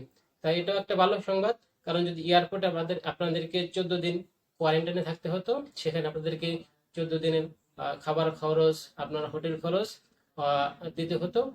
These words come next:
এখন আর সেটাও লাগতেছে না, এটা অবশ্যই একটা ভালো খবর। সরাসরি আপনারা বাড়িতে চলে যাবেন এবং সেখানে গিয়ে আপনারা বাড়িতে গিয়ে চোদ্দ দিন কোয়ারেন্টাইন থাকবেন। তাহলে আপনারা খেয়াল করবেন, আহ, আপনার আগের স্পেশাল পাস সেটাই নিয়ে যাবেন সাথে,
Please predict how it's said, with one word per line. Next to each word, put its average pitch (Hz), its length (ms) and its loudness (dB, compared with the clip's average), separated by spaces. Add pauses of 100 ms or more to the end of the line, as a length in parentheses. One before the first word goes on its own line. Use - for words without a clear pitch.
(260)
এখন 160 320 0
আর 160 100 4
সেটাও 170 320 -2
লাগতেছে 170 400 -2
না, 208 120 2 (200)
এটা - 160 -6
অবশ্যই 160 220 0
একটা 170 120 -2
ভালো 160 220 4
খবর। 185 240 2
সরাসরি 156 480 0
আপনারা 156 300 2 (420)
বাড়িতে 160 320 4
চলে 170 240 0
যাবেন 180 340 2
এবং 165 220 2
সেখানে 160 380 2
গিয়ে 165 180 0
আপনারা 170 240 -2
বাড়িতে 160 400 -2 (460)
গিয়ে 190 160 -2 (180)
চোদ্দ 175 220 -4
দিন 175 200 -4
কোয়ারেন্টাইন 151 420 0
থাকবেন। 139 300 -2 (300)
তাহলে 165 240 2
আপনারা 185 220 2
খেয়াল 180 320 2
করবেন, 202 280 4 (840)
আহ, 151 240 0 (360)
আপনার 170 240 -2
আগের 180 340 4
স্পেশাল 185 400 -2
পাস 208 240 2 (640)
সেটাই 185 400 4
নিয়ে 190 180 4
যাবেন 190 200 2
সাথে, 185 280 -6